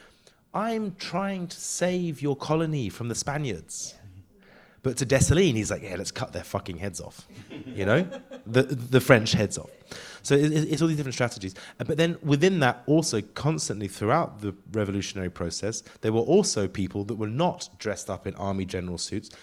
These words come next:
They were these bossal slaves, slaves that would have been directly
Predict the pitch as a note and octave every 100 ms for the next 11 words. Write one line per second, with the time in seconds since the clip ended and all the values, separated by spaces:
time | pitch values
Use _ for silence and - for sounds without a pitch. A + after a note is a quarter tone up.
0 | - A#2+ A#2+ A#2+ A2 G2 C3 B2+ - G#2
1 | F#2+ F2+ F2+ - _ _ - F#2+ F2+ B2+
2 | G3 - G2 G#2 G#2 G2+ G2 F#2 - F2+
3 | F2+ F2 A2 A2+ A#2 A#2+ A2 F#2+